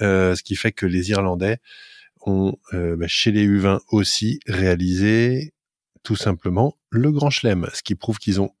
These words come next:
du réservoir chez les jeunes, en plus d'avoir du talent chez les grands, euh, ce qui est pas forcément pour nous plaire, hein. Euh, en revanche, ce qui est quand même assez sympa,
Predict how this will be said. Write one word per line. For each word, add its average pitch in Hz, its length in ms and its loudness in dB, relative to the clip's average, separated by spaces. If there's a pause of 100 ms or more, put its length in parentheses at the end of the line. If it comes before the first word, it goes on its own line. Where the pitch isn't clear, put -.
(460)
du 123 140 0
réservoir 110 640 0
chez - 100 -4
les 101 100 0
jeunes, 110 220 0
en 101 80 0
plus 98 160 -6
d'avoir 92 260 2
du 90 140 -6
talent 113 240 2
chez - 160 -4
les 98 140 0
grands, 139 300 0 (760)
euh, 98 160 0
ce - 80 -6
qui - 80 -6
est 95 40 -12
pas 127 100 0
forcément 131 480 2
pour 113 180 2
nous 101 140 2
plaire, 104 340 2 (200)
hein. 117 340 0
Euh, 101 520 2 (120)
en 113 100 2
revanche, 113 480 2
ce - 120 -4
qui 110 160 0
est 107 80 2
quand - 100 -2
même 117 160 2
assez 123 200 0
sympa, 120 520 2